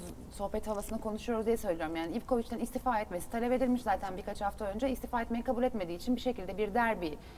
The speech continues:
e, mücadelesi sonrasında görevine son verilmiş. Playoff öncesi antrenör değişikliği takıma bir hava getirir, bir değişiklik yaratır, bir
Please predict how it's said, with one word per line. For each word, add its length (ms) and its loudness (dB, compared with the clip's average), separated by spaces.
e, 160 0
mücadelesi 540 0
sonrasında 360 0
görevine 380 2
son 240 4
verilmiş. 420 0
Playoff 300 10
öncesi 540 6
antrenör 460 4
değişikliği 420 2
takıma 400 4
bir 60 4
hava 240 4
getirir, 500 0
bir 100 -4
değişiklik 480 -2
yaratır, 400 0
bir 160 -2